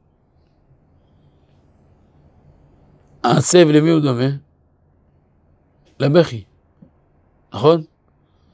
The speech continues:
שבירת הכלים או כלים מצומצמים בעדינות.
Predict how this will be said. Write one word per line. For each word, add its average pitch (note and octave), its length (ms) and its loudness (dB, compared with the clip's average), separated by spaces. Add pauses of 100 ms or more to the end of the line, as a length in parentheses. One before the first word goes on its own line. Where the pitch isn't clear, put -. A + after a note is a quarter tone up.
(520)
שבירת D3+ 500 0
הכלים D3+ 380 -2
או E3 140 0
כלים D#3+ 280 0
מצומצמים D#3 580 0
בעדינות. B2 560 -4